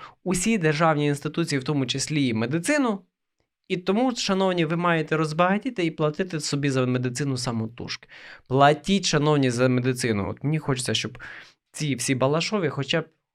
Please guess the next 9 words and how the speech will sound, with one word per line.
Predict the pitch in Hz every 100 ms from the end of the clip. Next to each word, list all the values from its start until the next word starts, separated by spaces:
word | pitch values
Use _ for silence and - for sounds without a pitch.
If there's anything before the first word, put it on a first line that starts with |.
| _
один | - 147 208 165
раз | 120 95
пройшли | - 139 127 175
через | - 139 127
онкологію, | 135 135 156 208 220 135 110 101
причому | 113 151 123
таку | 127 123 143 95 - 117
жорстку, | 107 110 110 - 160 190 175 127
прекрасну, | - - - 127 139 135 107 - 69